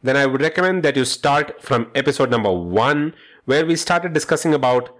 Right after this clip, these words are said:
the purpose of your podcast. Then we discussed about how to decide on your podcast topic, how to find the right niche. And now that we have all that figured out, let us look at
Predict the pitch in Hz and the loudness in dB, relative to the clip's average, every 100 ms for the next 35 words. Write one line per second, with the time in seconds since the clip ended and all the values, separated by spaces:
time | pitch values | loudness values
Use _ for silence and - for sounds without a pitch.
0 | _ 165 160 - 170 143 123 - 113 107 | _ -4 0 0 0 0 0 0 0 0
1 | 98 90 - 82 - - _ - 160 180 | 0 -2 -4 -6 -6 -14 _ -2 0 2
2 | 160 151 175 - 156 143 143 139 - - | 0 -2 -4 -2 -2 2 0 -2 -8 -20
3 | _ _ - 131 139 135 127 - 135 123 | _ _ -2 0 0 -2 -2 0 0 2
4 | 113 - 110 - 110 107 - 151 147 151 | 0 2 0 0 -2 -2 -2 -2 0 0
5 | 147 143 123 117 113 - 120 120 107 107 | 0 0 -2 0 -2 -2 0 2 2 2
6 | 107 - 123 147 147 139 - _ _ _ | 0 0 0 2 0 -2 -10 _ _ _
7 | - 160 156 147 202 214 196 180 170 170 | -2 0 2 2 2 0 0 0 2 0
8 | - _ 143 170 190 185 180 180 - 156 | -4 _ 0 2 2 2 0 -2 -4 -2
9 | 151 147 147 127 110 117 - _ _ _ | 2 2 2 2 0 -4 -16 _ _ _
10 | _ _ 120 220 220 - - - 120 143 | _ _ -2 0 0 -2 -12 -4 -2 0
11 | 147 147 | 0 -2